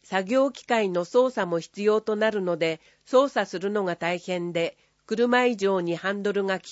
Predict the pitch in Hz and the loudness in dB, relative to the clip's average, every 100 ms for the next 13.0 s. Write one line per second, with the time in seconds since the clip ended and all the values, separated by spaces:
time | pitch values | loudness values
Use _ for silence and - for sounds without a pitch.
0 | - - 202 180 175 - _ _ _ - | -20 -8 -4 -2 -2 -2 _ _ _ 0
1 | 226 247 247 240 226 226 240 254 247 214 | 0 2 0 0 -2 -6 -4 0 0 0
2 | 180 - 202 196 208 - 208 185 170 160 | -2 -2 -4 -2 -6 -4 -4 0 0 -2
3 | _ _ 277 277 277 214 - 220 196 170 | _ _ -6 -2 -4 -2 0 2 2 0
4 | 170 170 - - 135 - _ _ _ _ | -4 -6 -8 -14 -16 -16 _ _ _ _
5 | _ _ _ _ _ _ _ _ _ _ | _ _ _ _ _ _ _ _ _ _
6 | _ - 214 247 - 254 262 254 262 240 | _ 0 0 2 2 2 2 2 2 0
7 | 190 185 196 170 170 170 190 226 - 208 | -4 -4 -4 -2 -2 -2 -4 -4 -4 -2
8 | 190 180 185 196 - 175 - 175 175 165 | -2 -2 -2 -4 -4 -8 -6 -4 -4 -4
9 | 165 - _ _ _ 196 202 247 254 254 | -6 -12 _ _ _ -4 0 6 6 4
10 | - 226 208 185 180 233 220 214 185 170 | -2 0 2 0 -4 0 0 0 -4 -4
11 | 165 - 160 226 269 294 240 208 190 190 | -2 -2 0 0 0 -4 -2 -2 -2 -4
12 | - 175 - 170 170 165 165 - - 143 | -4 -10 -6 -4 -4 -4 -8 -10 -16 -16